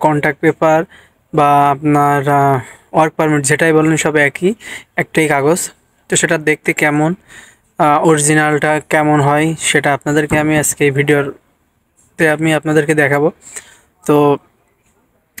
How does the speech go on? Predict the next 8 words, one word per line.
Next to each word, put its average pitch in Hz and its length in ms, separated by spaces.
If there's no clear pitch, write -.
ভিডিওটি 156 680
অনেক 160 280
helpful 170 340
হতে 156 200
চলেছে। 160 360
যারা 156 160
সাইপ্রাস 147 420
আসবেন 160 540